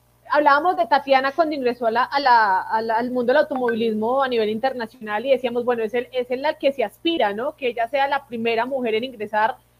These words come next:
completamente a la máxima categoría, pero resulta que llega una joven como Jamie Chadwick con dieciocho, diecinueve años, empieza a mostrarse, a perfilarse, y ya todo el mundo o los medios de comunicación, eh, también obviamente los equipos centran la mirada en ella,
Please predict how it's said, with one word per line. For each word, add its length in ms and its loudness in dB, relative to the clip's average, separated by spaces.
completamente 760 6
a 40 4
la 80 2
máxima 360 -2
categoría, 560 2
pero 200 6
resulta 720 2
que 100 -2
llega 340 4
una 280 2
joven 500 4
como 200 -4
Jamie 340 -2
Chadwick 480 4
con 160 -4
dieciocho, 420 -2
diecinueve 520 2
años, 340 2
empieza 360 -4
a 20 -2
mostrarse, 540 2
a 80 -2
perfilarse, 760 0
y 160 -6
ya 200 6
todo 340 10
el 180 0
mundo 380 4
o 340 4
los 240 0
medios 280 2
de 100 6
comunicación, 1040 2
eh, 720 2
también 400 -2
obviamente 420 2
los 160 4
equipos 460 -2
centran 380 2
la 60 -4
mirada 320 0
en 80 -2
ella, 360 2